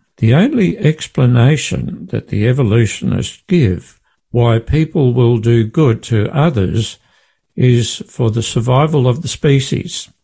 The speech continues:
But that's not a particularly good ev-, explanation. We, uh, have to conclude that love is an emotion or a feeling or a duty.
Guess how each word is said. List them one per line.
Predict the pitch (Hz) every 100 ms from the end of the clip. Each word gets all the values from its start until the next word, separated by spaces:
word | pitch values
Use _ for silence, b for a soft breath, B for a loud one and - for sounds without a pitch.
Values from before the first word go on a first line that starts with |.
| _ _ _
But | 117
that's | 151 160 -
not | 170 123
a |
particularly | 123 127 - 127 - 131
good | 110 113 113
ev-, | - 117 -
explanation. | 127 - - 120 120 117 120 - - 104 - _ _
We, | 131 139 147 143 131
uh, | 135 117 123 - 208 - _ _ _ _ _
have | - 156 170
to | -
conclude | - 143 131 131 - 165 92 - - _ _ _ _ _ _ _
that | 117 123
love | 151 139 151 104 110 131
is | 214 127 117 165
an | 117
emotion | 117 147 135 135 - - - 92 - _ _ _ _ _ -
or | 110 107 107
a | 147 104
feeling | 101 - 143 143 135 135 135 151
or | 143 107 107 101 92 110 -
a | 151 101
duty. | - 127 156 156 151 151 147